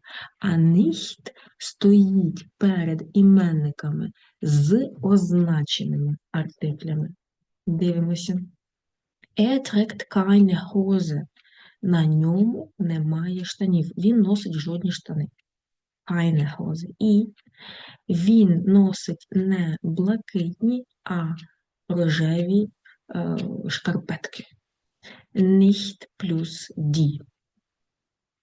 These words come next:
Артиклі у поєднанні з sein і werden ми будемо розглядати вже, мої хороші, завтра. І ось так я вас доведу до Б два, щоб у вас не було дірок.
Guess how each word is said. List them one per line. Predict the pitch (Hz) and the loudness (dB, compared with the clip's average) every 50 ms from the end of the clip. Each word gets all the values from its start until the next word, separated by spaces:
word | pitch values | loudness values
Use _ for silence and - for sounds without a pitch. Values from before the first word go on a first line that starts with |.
| _ _ _ - | _ _ _ -2
Артиклі | 190 208 233 247 - - - - 208 180 - - - 196 196 202 196 | 0 0 0 0 -2 -6 -2 0 0 0 0 -2 -2 0 0 0 0
у | - - 214 208 | 2 0 0 0
поєднанні | - - 208 202 190 185 170 175 165 165 156 156 156 165 175 196 202 | 2 2 2 2 2 2 2 2 2 2 0 0 0 0 2 2 2
з | 180 170 160 160 165 160 - - | 2 2 -2 -4 -6 -8 -8 -8
sein | 165 156 160 185 180 175 160 156 - | -10 -8 -6 -4 -2 0 0 -2 -2
і | - 175 170 | -4 -4 -4
werden | 160 160 160 160 170 180 196 214 | -2 -2 -2 -2 -2 0 2 2
ми | 233 226 214 196 | 4 4 4 4
будемо | 180 180 190 180 180 175 170 170 | 2 0 -2 -2 -2 -2 -2 -4
розглядати | 165 165 - - 175 160 151 185 202 202 233 | -6 -8 -8 -8 -8 -6 -6 -6 -4 -4 -2
вже, | 220 214 220 | -2 -2 0
мої | 214 214 214 214 214 208 | 0 2 2 2 0 0
хороші, | 208 220 208 208 214 214 208 - - 214 - - | 0 0 0 0 0 0 -2 -4 -6 -8 -8 -8
завтра. | 175 170 165 156 151 147 147 - 170 - - - - - - - - - | -10 -8 -6 -4 -4 -4 -6 -8 -10 -12 -14 -16 -16 -16 -14 -14 -14 -8
І | - 269 285 | -6 -4 -2
ось | 254 - | -4 -4
так | - 233 233 - - | -4 -6 -8 -4 -2
я | 233 208 | 0 2
вас | 202 185 | 2 2
доведу | 180 185 180 185 190 185 180 196 | 2 0 0 0 0 0 0 0
до | 185 185 180 | 0 0 -2
Б | - 185 170 | -2 -2 -2
два, | 165 165 190 214 254 262 | -2 -2 -2 -2 -2 -4
щоб | - - - _ - 175 | -6 -10 -10 _ -6 -2
у | 190 | -2
вас | 202 202 - | -2 -2 -2
не | 196 175 | -2 -2
було | 165 170 175 190 185 | -2 -2 -2 -2 -2
дірок. | 160 151 156 151 160 180 165 175 - | -2 0 0 -2 -2 -2 -4 -6 -6